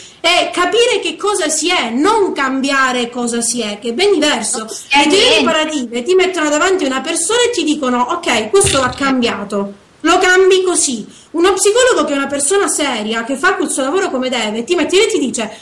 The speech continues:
Speaker 1: "Cosa senti? Perché lo senti? Cosa sei?" E lo decidi tu, non ti viene imposto, non vieni cambiato. È a questo che si mira come associazioni.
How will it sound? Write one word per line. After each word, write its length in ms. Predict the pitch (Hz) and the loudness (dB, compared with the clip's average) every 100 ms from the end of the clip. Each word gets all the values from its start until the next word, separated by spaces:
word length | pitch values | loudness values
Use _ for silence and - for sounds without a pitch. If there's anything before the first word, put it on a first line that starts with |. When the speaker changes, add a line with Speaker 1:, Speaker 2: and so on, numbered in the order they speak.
| - - | -20 -2
Speaker 1:
"Cosa 300 | 427 480 494 | 2 4 2
senti? 760 | 370 240 226 226 277 359 - - | 0 -2 -4 -4 0 -2 -2 -8
Perché 400 | - 294 302 311 | 0 0 2 2
lo 100 | 247 | 2
senti? 680 | 240 240 226 226 226 370 392 | 0 -4 -4 -6 0 2 2
Cosa 300 | 415 427 427 | 2 4 2
sei?" 440 | - 370 269 226 | 2 0 0 -2
E 120 | 240 302 | 0 2
lo 120 | 339 | 2
decidi 480 | 359 359 466 311 - | 2 2 2 0 4
tu, 460 | 381 370 - - - | 4 4 0 -10 -4
non 160 | 285 | 0
ti 120 | 330 | 2
viene 220 | 427 466 311 | 4 4 2
imposto, 640 | 269 262 277 233 - 240 | 0 -2 -2 -2 -4 -2
non 200 | 247 302 | 0 2
vieni 320 | 370 320 240 | 2 2 0
cambiato. 800 | 226 226 226 208 196 196 202 202 - - | -2 -2 0 0 -4 -4 -4 -4 -10 -4
È 80 | 330 | 0
a 140 | 339 | 0
questo 400 | 339 453 - 285 | 2 2 4 0
che 140 | 254 277 | 0 0
si 140 | 277 | 0
mira 280 | 269 247 240 | 2 2 0
come 160 | 240 | 0
associazioni. 960 | 240 240 226 226 226 - 220 208 220 | 0 -2 -2 -4 -2 0 0 -2 -4